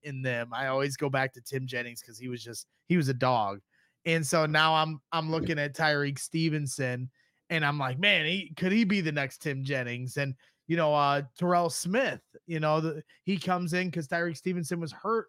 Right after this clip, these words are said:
last week. You know, I, I just think a-, across the board, if Jaquan Brisker can stay healthy, I like his potential as long as he can stay on the field. That's his biggest question. So then it leads us to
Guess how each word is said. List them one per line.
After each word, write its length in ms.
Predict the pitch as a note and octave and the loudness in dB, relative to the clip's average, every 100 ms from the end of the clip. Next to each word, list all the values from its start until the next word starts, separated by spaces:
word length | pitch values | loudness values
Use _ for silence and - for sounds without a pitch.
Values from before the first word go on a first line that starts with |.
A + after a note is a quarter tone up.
| _ | _
last 420 | D3+ C#3+ C3 B2+ - | -6 -2 -2 -4 -8
week. 280 | C3 G#2+ - _ _ _ _ - | -8 -8 -14 _ _ _ _ -6
You 80 | D3+ | 0
know, 80 | D3+ | 2
I, 160 | D#3 - | 2 2
I 80 | E3+ | 0
just 200 | G#3+ - | 0 0
think 180 | C4 | 0
a-, 140 | G3+ F3+ | 0 -2
across 340 | F3 - G3+ - | -4 0 0 0
the 60 | |
board, 200 | F#3 F#3 C#3+ | 0 2 0
if 120 | C3 | -4
Jaquan 500 | - C3+ F3 G#3 G#3 | -8 -4 0 0 0
Brisker 420 | F#3 G#3+ - F#3 | 0 -2 -2 -6
can 180 | D3 D#3 | -4 -8
stay 240 | C3 D3+ C#3 | -6 -4 -2
healthy, 560 | C3+ C3+ B2+ B2 A2 - - _ _ _ _ | 0 -2 -4 -8 -10 -14 -20 _ _ _ _
I 80 | D3 | 0
like 300 | D#3 D#3 F#3 - | 2 4 2 0
his 240 | G3+ G3 | 0 0
potential 800 | - E3+ - D3 C3+ C#3 A#2 A2+ | -2 -4 0 -2 -2 -2 -4 -4
as 140 | D3 C#3+ | -6 -2
long 200 | D#3 D#3 | 0 0
as 120 | C#3 | -2
he 100 | F3 | -4
can 120 | D3+ | -4
stay 180 | C3 E3+ | -2 -2
on 120 | D3+ | -2
the 40 | |
field. 240 | C#3 F3 D#3 | -2 -2 0
That's 200 | D#3+ E3 | -2 -2
his 100 | D#3+ | -4
biggest 300 | D3+ C#3 B2 | -2 -2 -4
question. 320 | - B2+ B2 | -4 -4 -4
So 120 | B2+ F3+ | -4 -2
then 340 | G3 F#3 E3 _ _ - | -2 -2 -6 _ _ -8
it 160 | F3+ F3 | -6 -6
leads 360 | F3 F3 G#3+ F3 | -4 0 0 0
us 120 | E3+ | -2
to 120 | F#3+ | -4